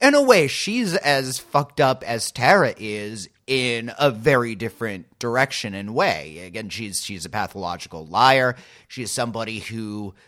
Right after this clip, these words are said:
doesn't know what she wants. She doesn't go for what she wants when she figures it out. She tries to, she doesn't take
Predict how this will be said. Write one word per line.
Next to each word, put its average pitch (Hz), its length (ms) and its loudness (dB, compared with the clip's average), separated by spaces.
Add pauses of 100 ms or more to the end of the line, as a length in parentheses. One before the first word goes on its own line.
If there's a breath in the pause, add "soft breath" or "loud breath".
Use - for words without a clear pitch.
(140 soft breath)
doesn't 107 360 -6
know 104 140 -4
what 98 160 -10
she 104 140 -8
wants. 127 400 0
She 123 120 -6
doesn't 98 340 -10
go 117 180 -2
for 131 180 -4
what 123 220 0
she 131 140 -4
wants 123 300 -2
when 120 100 -4
she 110 160 -8
figures 98 400 -10
it 98 100 -6
out. 131 320 2
She 104 220 -8
tries 113 760 -2
to, 104 480 -8 (380 soft breath)
she - 220 -6
doesn't 180 360 2
take 160 560 -4